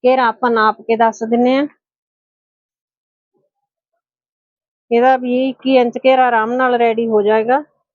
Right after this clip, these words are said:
ਵੀਹ ਇੰਚ ਘੇਰਾ ਰੈਡੀ ਹੋਵੇਗਾ ਜੀ। ਤੇ ਚਾਕਾਂ ਦੀ ਲੰਬਾਈ ਇੱਕੀ ਇੰਚ ਚਾਕ ਹੈ ਜੀ, ਵੀਹ ਇੰਚ ਘੇਰਾ ਹੈ।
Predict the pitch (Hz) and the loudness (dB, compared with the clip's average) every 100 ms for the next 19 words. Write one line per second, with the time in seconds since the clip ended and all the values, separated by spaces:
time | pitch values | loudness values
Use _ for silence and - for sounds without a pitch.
0 | _ _ _ _ _ _ _ 226 254 269 | _ _ _ _ _ _ _ 0 2 0
1 | 262 262 277 269 240 233 233 240 214 220 | -2 -2 2 2 0 -2 -2 -2 0 2
2 | 233 240 277 294 _ _ _ _ _ _ | 0 0 -2 -8 _ _ _ _ _ _
3 | _ _ _ _ _ _ _ _ _ _ | _ _ _ _ _ _ _ _ _ _
4 | _ _ _ _ _ _ _ 233 247 233 | _ _ _ _ _ _ _ -2 2 0
5 | - 240 233 247 233 233 233 247 254 - | 0 -2 0 0 0 0 0 0 -4 -12
6 | _ _ _ _ _ _ _ _ _ _ | _ _ _ _ _ _ _ _ _ _
7 | _ _ _ _ _ _ _ _ _ _ | _ _ _ _ _ _ _ _ _ _
8 | _ _ _ - 247 - 277 262 254 277 | _ _ _ -6 -6 0 2 2 0 0
9 | 254 233 226 247 247 269 240 247 277 277 | 2 2 2 -2 -2 -4 -2 0 0 0
10 | 277 285 285 254 269 | -6 -2 2 2 0